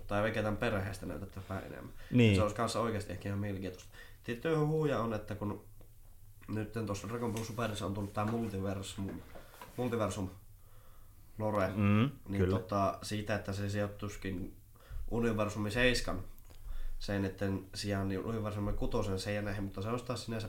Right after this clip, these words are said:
Speaker 1: pettymys, koska, ö, joo, ihan mielenkiintoinen hahmo kappakin tuossa Tournament of Powerissa. Mutta tota,
Speaker 2: Meillä on
Speaker 1: ei
Speaker 2: niinkö, meillä on, meillä on isompi side näihin alkuperäisiin
Speaker 1: Niin,
Speaker 2: hahmoihin,
Speaker 1: sehän
Speaker 2: niin
Speaker 1: siinä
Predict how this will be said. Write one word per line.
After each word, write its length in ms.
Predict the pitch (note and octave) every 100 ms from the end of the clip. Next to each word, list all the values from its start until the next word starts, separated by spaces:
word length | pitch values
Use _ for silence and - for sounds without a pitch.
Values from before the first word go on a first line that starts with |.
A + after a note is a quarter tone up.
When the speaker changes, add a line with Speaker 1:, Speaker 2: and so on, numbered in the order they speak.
| -
Speaker 1:
pettymys, 460 | A#2 A#2 F#2+ F#2+ -
koska, 320 | F#2+ - G2 - - - - -
ö, 200 | G2 F#2 -
joo, 460 | A#2+ B2+ A#2+ - - - -
ihan 360 | - A2+ G#2 F#2 -
mielenkiintoinen 520 | A#2 A2 G#2 G2+ G#2
hahmo 220 | G#2 G2+
kappakin 600 | G#2 G#2+ G#2 G2 F#2 - - -
tuossa 200 | G2 G2
Tournament 420 | G2+ G#2 G2 F#2
of 60 | -
Powerissa. 520 | G#2 G#2 F#2+ F#2+ F#2 - - - - - - - - - - - -
Mutta 300 | F#2+ F#2+ F#2
tota, 380 | - F2 - F#2
Speaker 2:
Meillä 220 | G#2+ A2
on 60 | A2
Speaker 1:
ei 60 | A2
Speaker 2:
niinkö, 200 | A#2 A2
meillä 240 | A#2+ A#2 A2+
on, 100 | A2
meillä 200 | A#2 A#2+
on 60 |
isompi 300 | A#2 B2+ C#3
side 260 | B2 C3 B2+
näihin 320 | A2+ G2+ A2
alkuperäisiin 500 | B2+ A#2+ G#2+ A2 G2
Speaker 1:
Niin, 60 | G2+ G#2
Speaker 2:
hahmoihin, 360 | G#2 G2 G2
Speaker 1:
sehän 0 |
Speaker 2:
niin 100 | G2
Speaker 1:
siinä 140 | -